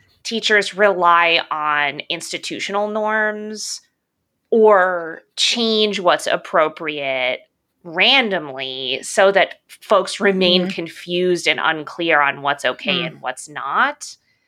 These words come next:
Speaker 1: And this obviously disadvantages people who are peop-, people pleasers, and also obviously anyone who doesn't understand the institutional norms that would be the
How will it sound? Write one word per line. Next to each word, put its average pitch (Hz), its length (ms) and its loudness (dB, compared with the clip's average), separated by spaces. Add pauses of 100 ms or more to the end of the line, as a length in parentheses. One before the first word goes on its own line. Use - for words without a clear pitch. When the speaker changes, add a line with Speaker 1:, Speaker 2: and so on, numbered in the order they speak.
(480)
Speaker 1:
And 226 160 2
this 220 120 0 (120)
obviously 202 680 0
disadvantages 151 1400 -10 (880)
people 226 420 0
who 233 140 4
are 196 140 6
peop-, 349 440 0
people 330 340 4
pleasers, 170 760 -2 (400)
and 254 320 4 (100)
also 208 500 6
obviously 185 640 2
anyone 160 400 2
who 196 140 -2
doesn't 160 360 0
understand 156 760 0
the 185 280 0
institutional 170 840 -4
norms 156 560 2
that 165 200 2
would 165 180 -2
be 156 160 -6
the 131 140 -2